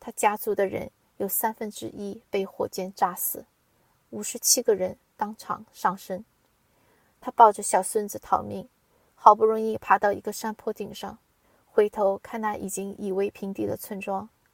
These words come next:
他绝望地向天举起拳头说：“神啊，你为什么那么恨我们？”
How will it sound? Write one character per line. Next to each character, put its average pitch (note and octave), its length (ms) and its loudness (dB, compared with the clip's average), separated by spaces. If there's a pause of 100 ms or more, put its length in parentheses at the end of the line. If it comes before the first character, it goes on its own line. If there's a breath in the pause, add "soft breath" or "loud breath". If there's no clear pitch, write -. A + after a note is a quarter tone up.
(600)
他 - 140 -20
绝 G3 180 4
望 G3 160 -2
地 G3 80 -8
向 F#3+ 240 -6
天 G3+ 240 -12
举 - 200 -10
起 - 200 -4
拳 - 220 -12
头 F#3+ 120 -12
说 F#3+ 300 -8 (760)
：“神 A3 380 -2
啊， A3 180 -8 (500)
你 A#3+ 100 0
为 C4 120 12
什 C4 140 8
么 A3+ 80 -2
那 A3+ 80 -2
么 A3+ 140 -2
恨 C4+ 240 10
我 F#3 200 2
们？” - 220 -12